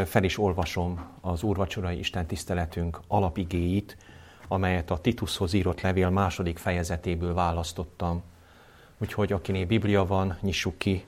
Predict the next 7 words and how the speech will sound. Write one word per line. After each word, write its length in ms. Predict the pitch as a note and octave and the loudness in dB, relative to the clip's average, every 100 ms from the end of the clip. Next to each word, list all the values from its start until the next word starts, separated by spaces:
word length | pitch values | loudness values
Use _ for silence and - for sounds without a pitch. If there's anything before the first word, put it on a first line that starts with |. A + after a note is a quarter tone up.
| - | -4
Tituszhoz 480 | G2 - F#2+ G2 F#2 | -2 -2 2 4 4
írott 260 | F#2+ F2+ | 4 4
levél 300 | G2+ F#2+ F2+ | 4 4 4
második 440 | F#2 F#2 - F2 E2 | 4 4 2 -2 0
fejezetéhez 760 | G2 F#2+ F2+ E2+ F2+ F2+ E2+ | 2 4 4 2 4 4 2
a 280 | F#2 E2+ F2 - - - - | 0 0 -4 -12 -20 -20 -10
Szentírást. 840 | - - F#2+ G2 G2 G#2 G#2 - | 0 2 4 4 8 8 6 0